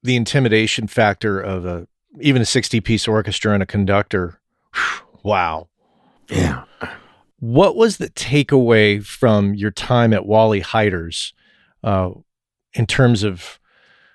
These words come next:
Speaker 1: your overarching, uh, thoughts about Wally Heider's, how, you, you know, either how it was run or the things you learned.
Speaker 2: I have a story about that, which will sum it up, I think. Um, I'd been through a lot of different things, and I,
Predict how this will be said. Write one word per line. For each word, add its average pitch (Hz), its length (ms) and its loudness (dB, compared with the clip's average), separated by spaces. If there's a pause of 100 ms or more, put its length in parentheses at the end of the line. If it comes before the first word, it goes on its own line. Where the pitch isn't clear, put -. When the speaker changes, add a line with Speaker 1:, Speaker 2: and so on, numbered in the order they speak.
(500)
Speaker 1:
your 131 300 2
overarching, 127 840 4 (200)
uh, 107 240 -6
thoughts 120 440 2
about 98 480 -2
Wally 107 380 2
Heider's, 98 640 -2 (100)
how, 135 220 0
you, 120 320 -10
you 127 120 -6
know, 95 220 -4 (100)
either 107 260 -2
how 101 200 2
it 90 40 -6
was 87 140 -10
run 135 440 4
or 87 160 -2
the 85 100 -16
things 113 380 0
you 95 120 -4
learned. 120 580 0 (200)
Speaker 2:
I 107 60 4
have 113 140 4
a 107 40 0
story 127 340 4
about 73 260 0
that, 65 340 -8
which 95 240 0
will 90 60 -4
sum 98 280 2
it 87 80 4
up, 78 240 2
I 78 100 -4
think. - 440 -12 (760)
Um, 107 360 2
I'd 139 240 2 (400)
been 120 220 6
through 95 540 4 (200)
a 98 100 -2
lot 98 220 0
of 92 100 2
different 90 280 -4
things, 82 380 0
and 98 160 -2
I, 110 200 2